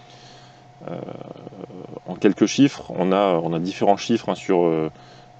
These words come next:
euh, sur nos solutions. Ces chiffres, elles viennent, ils viennent de, soit de tests qu'on a réalisés nous, euh, en interne,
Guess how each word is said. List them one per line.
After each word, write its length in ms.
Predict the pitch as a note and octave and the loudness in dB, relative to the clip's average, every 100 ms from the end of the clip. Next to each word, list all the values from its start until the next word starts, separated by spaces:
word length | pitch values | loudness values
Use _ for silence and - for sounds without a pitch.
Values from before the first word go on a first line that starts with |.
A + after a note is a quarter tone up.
| - | -12
euh, 80 | - - D#2+ | -10 -10 -12
sur 220 | - - | -12 -6
nos 100 | F#2 | -4
solutions. 480 | F2 G2 F#2 - B2+ | 0 2 2 4 2
Ces 120 | B2 | 0
chiffres, 280 | F#2 G#2+ - | -2 -4 0
elles 120 | F2 | 0
viennent, 300 | E2 F#2 F#2 - | 2 0 0 -2
ils 80 | E2 | 0
viennent 280 | G2 G2 | 2 2
de, 180 | E2+ E2 | 2 0
soit 220 | - G#2 | 2 2
de 100 | F2+ | 2
tests 340 | E2+ G#2+ - - | 2 2 0 -4
qu'on 280 | F2 E2+ E2 | -4 -2 0
a 80 | |
réalisés 300 | E2 E2+ E2+ | 0 2 2
nous, 320 | F2 G#2 G#2+ G#2+ - - - - D#2+ | 2 2 2 0 -8 -20 -20 -14 -10
euh, 100 | D2+ - | -8 0
en 180 | F#2+ G2+ | 2 2
interne, 520 | F#2 G#2+ G#2 F#2 | 4 4 4 0